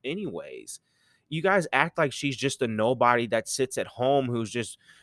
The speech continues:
run-, running her mouth on social media. That's not even it, girl. The girl is literally a, a face, a person. She is literally building a name for herself. I'm not saying she is as high as her husband, as a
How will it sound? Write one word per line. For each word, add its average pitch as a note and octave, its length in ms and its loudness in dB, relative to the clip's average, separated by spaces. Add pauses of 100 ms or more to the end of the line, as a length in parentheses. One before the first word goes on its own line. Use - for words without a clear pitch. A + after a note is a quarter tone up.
(140)
run-, A#2 420 2
running C3+ 400 -2
her C3 120 0
mouth A2+ 500 2
on A2+ 200 0
social C3 360 -4
media. F3 100 -6
That's G#3 200 -8
not C4 180 -2
even F3+ 240 -4
it, G#3 260 -2
girl. A#2+ 180 -4
The D#3 80 -6
girl G#3+ 440 -2
is C3+ 160 0
literally D#3+ 640 -2 (440)
a, C#3 220 2 (220)
a B2+ 100 4
face, C#3 560 0
a A#2+ 120 -2
person. G#2+ 640 -2
She D3+ 300 0
is B2 140 0
literally C3+ 600 -2 (360)
building C#3 440 4
a A#2+ 180 0
name C3 360 0
for B2 120 0
herself. A#2 460 -2
I'm F#3 160 0
not B2 160 0
saying A#2 320 -2
she A#2 240 -4
is F#2+ 240 -4 (120)
as A2+ 160 -4
high A2 300 2
as F#2 120 0
her F2+ 120 -6
husband, A#2 480 0 (180)
as A2 120 -4
a - 20 -10